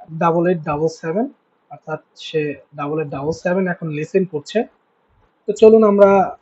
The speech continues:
কাজ করি। আমরা আমাদের প্রোডাকশন সার্ভারে এসে আমরা আরো কিছু ফাইল ক্রিয়েট করব প্রডের ভিতরে,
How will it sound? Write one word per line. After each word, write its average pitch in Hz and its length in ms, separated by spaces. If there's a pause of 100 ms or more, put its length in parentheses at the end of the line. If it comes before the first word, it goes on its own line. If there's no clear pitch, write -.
(280)
কাজ 180 180
করি। 185 300
আমরা 156 580 (2000)
আমাদের 170 260
প্রোডাকশন 180 360
সার্ভারে 170 420
এসে 208 300 (560)
আমরা 135 500 (240)
আরো 143 200
কিছু - 320 (460)
ফাইল 151 220
ক্রিয়েট 156 260 (100)
করব 160 320 (680)
প্রডের 139 380
ভিতরে, 139 380